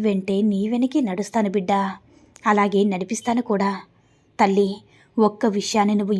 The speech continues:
ఎప్పుడు కూడా మర్చిపోకూడదు. ఆలస్యమైనా సరే ఆ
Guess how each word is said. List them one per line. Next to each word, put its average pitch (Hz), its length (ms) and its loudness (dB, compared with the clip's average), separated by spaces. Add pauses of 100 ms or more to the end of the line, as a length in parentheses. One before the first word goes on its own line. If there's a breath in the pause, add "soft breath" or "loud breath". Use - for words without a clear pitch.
ఎప్పుడు 269 280 -2
కూడా 311 220 2
మర్చిపోకూడదు. 202 680 -2 (720 soft breath)
ఆలస్యమైనా 196 720 -2
సరే 208 180 0 (100)
ఆ 190 80 0